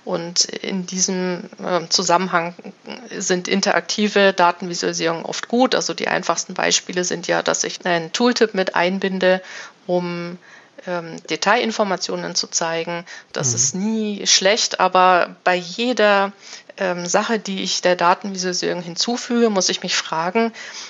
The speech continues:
Speaker 1: ist das jetzt wirklich notwendig? Ja, vielleicht
Speaker 2: Mhm.
Speaker 1: braucht's gar keine Tooltips, weil die User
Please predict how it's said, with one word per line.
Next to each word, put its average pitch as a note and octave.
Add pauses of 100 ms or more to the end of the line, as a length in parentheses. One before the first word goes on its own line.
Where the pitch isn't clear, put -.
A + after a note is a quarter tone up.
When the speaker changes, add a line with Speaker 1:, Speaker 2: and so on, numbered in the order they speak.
(360)
Speaker 1:
ist -
das F2+
jetzt -
wirklich -
notwendig? B3 (500)
Ja, F3 (260)
vielleicht F3+
Speaker 2:
Mhm. E3
Speaker 1:
braucht's -
gar G3+
keine F#3+
Tooltips, -
weil G3 (260)
die F#3
User G#3+